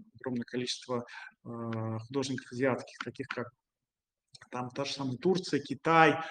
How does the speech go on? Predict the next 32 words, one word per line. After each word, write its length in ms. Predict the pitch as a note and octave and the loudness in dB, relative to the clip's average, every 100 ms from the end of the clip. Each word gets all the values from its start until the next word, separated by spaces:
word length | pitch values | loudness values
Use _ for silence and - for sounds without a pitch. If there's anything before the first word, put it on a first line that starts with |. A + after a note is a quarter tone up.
| - - - | -10 -10 -2
а, 280 | C3 B2+ | 0 0
есть 320 | A#2+ C3+ C3+ - | 0 0 0 -4
художники 440 | B2 C3 B2+ B2+ | -4 -4 -4 -6
из 120 | A#2 | -4
Иордании, 560 | B2+ B2+ C#3+ E3+ D#3+ C3+ | -4 0 4 6 6 2
они 160 | C3 | 0
в 40 | B2 | -2
этом 180 | A#2+ B2 | -4 -4
году 200 | A#2+ A#2+ | -4 -4
к 100 | - | -6
нам 160 | A#2+ | -4
не 60 | A#2+ | -4
смогли 300 | - B2+ B2 | -4 -4 -2
приехать, 300 | - D#3+ - | 2 2 2
на 100 | C3 | -6
самом 200 | - B2+ | -4 -4
деле 180 | B2 B2 | -4 -4
очень 200 | - C3 | -6 -6
расстроились. 520 | B2+ - B2 A#2 - | -8 -6 -6 -6 -6
Но 280 | D#3+ F3+ F3+ F#3 - - | -2 0 0 -4 -12 -6
и 140 | A2+ | -2
были 240 | C3 C#3 D#3+ | 0 2 2
еще 180 | - - | 2 -4
художники 440 | C3+ D3 C3+ B2+ B2+ | 0 0 0 -4 -4
из 100 | B2 | -6
Австралии, 480 | - C#3+ E3 F3 | -4 2 4 4
из 100 | C3 | 2
Японии, 420 | B2 A2+ D#3 D#3+ B2+ | -2 -2 0 2 4
да, 260 | C#3 A#2 | 4 2
это 420 | A2+ - B2 A#2+ A#2 | -2 -4 -2 -2 -4
как 140 | B2 | -4
бы 180 | B2+ | -2